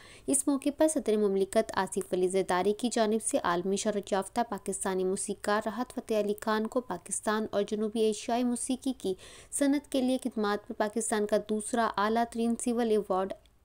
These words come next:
अहलाल इम्तियाज़ अता किया गया। राहत फ़तेह अली खान ने अवार्ड मिलने की वीडियो सोशल मीडिया अकाउंट पर शेयर करते हुए लिखा कि मैं तहे दिल से शुक्रगुजार हूँ कि मोअज़्ज़िज़ सदर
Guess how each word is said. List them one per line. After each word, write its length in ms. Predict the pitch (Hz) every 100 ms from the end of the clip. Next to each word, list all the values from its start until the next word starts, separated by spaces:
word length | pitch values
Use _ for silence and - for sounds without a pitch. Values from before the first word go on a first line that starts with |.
| _
अहलाल 440 | 254 233 240 233 233
इम्तियाज़ 1080 | 247 - - - - - 247 247 247 226 226
अता 180 | 208 226
किया 240 | - 190 165
गया। 260 | 170 185 180 - -
राहत 240 | 226 220
फ़तेह 240 | 208 208
अली 120 | 190 190
खान 300 | - 202 202
ने 120 | 202
अवार्ड 280 | 196 196 196 208
मिलने 200 | 202 202
की 140 | 208
वीडियो 320 | 190 190 208
सोशल 280 | 214 220 -
मीडिया 280 | 220 214 233
अकाउंट 260 | 226 226 220
पर 100 | 240
शेयर 260 | - 226 226
करते 340 | 220 - 240 - - _ - -
हुए 200 | - 269
लिखा 260 | 262 - 285
कि 120 | 277
मैं 180 | 269 269
तहे 200 | 233 262
दिल 200 | 247 247
से 140 | 269
शुक्रगुजार 720 | - 247 233 220 208 190 196
हूँ 80 | 220 -
कि 80 | 240
मोअज़्ज़िज़ 360 | 220 208 233
सदर 300 | - 220 214